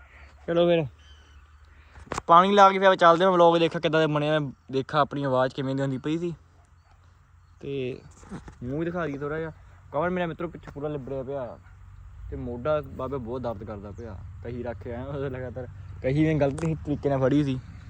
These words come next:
ਤੇ ਅਜੀਬ ਦਿਖ ਜਾਂਦੀ ਹੁਣ। ਦੇਖੋ ਲੰਘਦੀ। ਦੇਖੋ, ਦੇਖੋ, ਦੇਖੋ।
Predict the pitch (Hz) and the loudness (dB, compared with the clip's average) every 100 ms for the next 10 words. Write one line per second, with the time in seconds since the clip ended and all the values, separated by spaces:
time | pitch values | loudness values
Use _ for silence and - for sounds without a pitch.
0 | - - - - - 147 143 139 131 120 | -18 -18 -16 -14 -2 0 2 2 2 0
1 | 131 123 113 117 110 - - - - - | 2 2 2 0 -2 -6 -12 -12 -12 -12
2 | - - - - - - - - - - | -12 -12 -12 -12 -10 -10 -10 -12 -12 -12
3 | - - - - 127 135 127 127 135 - | -12 -12 -12 -10 -6 -4 -2 -2 -4 -6
4 | - - - - - - - - - - | -10 -12 -12 -10 -10 -10 -10 -10 -10 -12
5 | - - - - - - - - - 120 | -10 -12 -10 -10 -8 -6 -6 -6 -6 -6
6 | - | -6